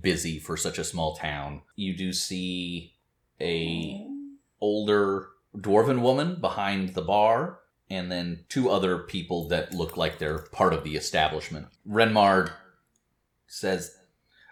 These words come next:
"Uh, Maggie, uh, these will be the, uh, the mayor's guests."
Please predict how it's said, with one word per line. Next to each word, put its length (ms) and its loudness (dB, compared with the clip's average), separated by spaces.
"Uh, 320 4
Maggie, 840 4
uh, 280 2
these 360 2
will 220 4
be 560 0
the, 300 -2
uh, 340 4
the 100 2
mayor's 380 4
guests." 680 -4